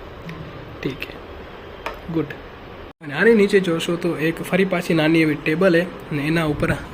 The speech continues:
આપણે જે મેળામાંથી આપણે લીધા રાઘવીએ, એવા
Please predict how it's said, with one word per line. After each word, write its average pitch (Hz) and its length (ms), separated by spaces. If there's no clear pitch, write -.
આપણે 151 220
જે 156 120
મેળામાંથી 170 460
આપણે 160 180
લીધા 175 300
રાઘવીએ, 170 380
એવા 147 180